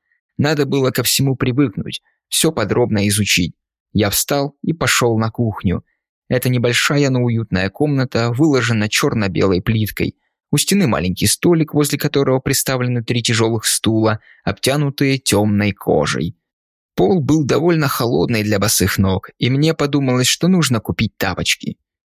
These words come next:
Я налил воды в чайник, вскипятил воду и долго рылся в кухонных шкафчиках в поисках заварки.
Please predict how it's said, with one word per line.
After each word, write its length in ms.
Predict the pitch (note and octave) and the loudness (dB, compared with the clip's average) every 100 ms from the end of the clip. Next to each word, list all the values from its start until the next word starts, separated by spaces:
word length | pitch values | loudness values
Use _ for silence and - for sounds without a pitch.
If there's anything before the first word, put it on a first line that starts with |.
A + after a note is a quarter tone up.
| _ | _
Я 240 | G#2+ F3 | 0 2
налил 360 | D3 G#2 G2 B2+ | 2 0 0 2
воды 300 | G#2 C3+ F3+ | 0 0 0
в 80 | D#3+ | 0
чайник, 480 | - C#3 B2+ B2 - | 0 0 -2 -4 -4
вскипятил 580 | - F#3 G#3 F3+ A2+ | -2 -2 0 0 0
воду 400 | G2+ B2+ A#2+ A2 - | 2 2 0 -2 -2
и 100 | F3 | 0
долго 380 | E3 G3+ F3 E3 | 2 2 2 0
рылся 380 | B2+ B2+ - A#2+ | 0 -2 0 -2
в 100 | - | -2
кухонных 440 | - - G2+ G2+ | -2 0 0 0
шкафчиках 720 | - - E3+ - C#3 C3+ B2+ | 0 0 -2 -2 -2 -2 -4
в 100 | - | -4
поисках 520 | - F#3+ E3 - B2+ | 2 2 2 0 -2
заварки. 680 | A2+ A#2 G#2 - - - | 0 0 0 -2 -6 -10